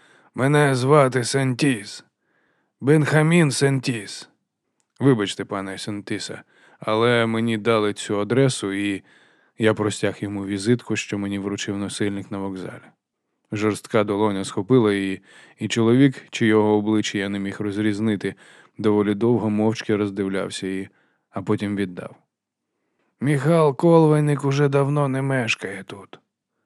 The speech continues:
«А ви знаєте його?» — запитав я.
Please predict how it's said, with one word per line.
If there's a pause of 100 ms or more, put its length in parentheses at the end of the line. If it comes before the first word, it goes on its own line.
(200)
«А
ви
знаєте
його?» — (320)
запитав
я.